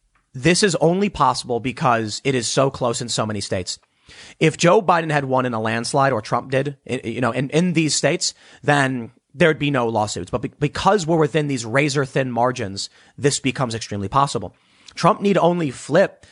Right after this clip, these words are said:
I think, in Pennsylvania, ten, uh, of tens of thousands. I think he needs forty-seven thousand votes or something like that, which they would easily do if they can nullify certain mail-in ballots. Or I should say, get him disqualified. They say,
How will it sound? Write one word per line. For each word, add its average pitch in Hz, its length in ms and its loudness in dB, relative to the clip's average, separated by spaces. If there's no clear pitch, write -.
I 135 100 0
think, 160 360 -2
in 139 140 -2
Pennsylvania, 156 720 0
ten, 139 260 -6
uh, 127 140 -2
of 113 160 -10
tens 160 220 -2
of 127 100 -4
thousands. 147 360 2
I 120 60 -4
think 185 220 -4
he 180 120 -2
needs 143 360 -2
forty-seven 170 640 2
thousand 131 380 0
votes 120 240 -2
or 113 60 -4
something 110 320 -6
like 98 160 -4
that, 98 240 -4
which 147 300 2
they 147 160 2
would 143 140 0
easily 147 440 -2
do 107 440 0
if 135 160 0
they 139 100 2
can 120 320 -2
nullify 127 520 0
certain 113 300 -4
mail-in 107 220 -6
ballots. 107 440 -2
Or 151 120 4
I 151 40 2
should 139 160 -4
say, 143 100 0
get 135 140 -2
him 123 40 -8
disqualified. 113 540 -4
They 160 100 2
say, 175 340 0